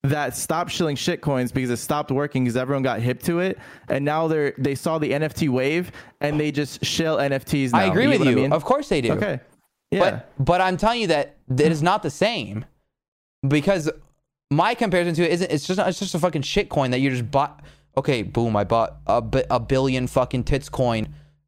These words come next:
Speaker 2: E-, E-, Elon tits, 'cause he tweeted, like, "You're just fu-, you're gambling that it's gonna go up in price. With this, you're buying the art. The art is there." You're, you're, you're saying,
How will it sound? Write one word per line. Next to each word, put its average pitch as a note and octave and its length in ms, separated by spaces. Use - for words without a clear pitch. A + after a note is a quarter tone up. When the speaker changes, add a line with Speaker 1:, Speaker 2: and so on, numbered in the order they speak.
Speaker 2:
E-, C#3+ 220
E-, D#3 80
Elon D3 260
tits, - 580
'cause C3 120
he A#2+ 80
tweeted, B2 260
like, A#2 260
"You're D3 100
just E3+ 160
fu-, - 180
you're C#3+ 220
gambling D3+ 520
that C3 120
it's B2+ 100
gonna C#3 160
go B2 140
up B2 100
in A#2+ 100
price. A2+ 420
With B2 260
this, F3 220
you're B2 100
buying A#2+ 360
the B2 120
art. A#2 220
The G#2 80
art C3+ 220
is A2 120
there." A2+ 320
You're, F#3+ 320
you're, G3 360
you're E3 220
saying, G#3+ 360